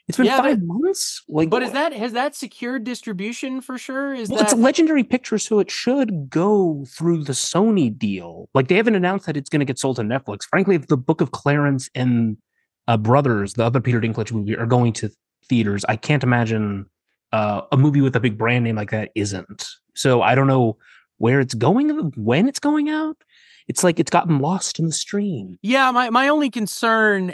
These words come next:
Speaker 2: a-, as someone who thinks that movie should go to theaters probably, is that, like, it,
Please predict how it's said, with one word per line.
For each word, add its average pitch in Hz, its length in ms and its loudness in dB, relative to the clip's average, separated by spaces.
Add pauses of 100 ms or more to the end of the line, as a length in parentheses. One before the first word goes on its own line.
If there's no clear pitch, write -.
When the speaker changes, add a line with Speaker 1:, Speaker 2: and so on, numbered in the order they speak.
Speaker 2:
a-, 143 80 -16 (100)
as 175 160 2
someone 196 320 2
who 156 160 0
thinks 180 320 -4
that 196 200 0
movie 202 220 0
should 190 200 -8
go 208 120 2
to 196 80 -2
theaters 202 340 -2
probably, 208 520 0
is 175 120 0
that, 175 200 0
like, 160 280 0
it, 160 180 -10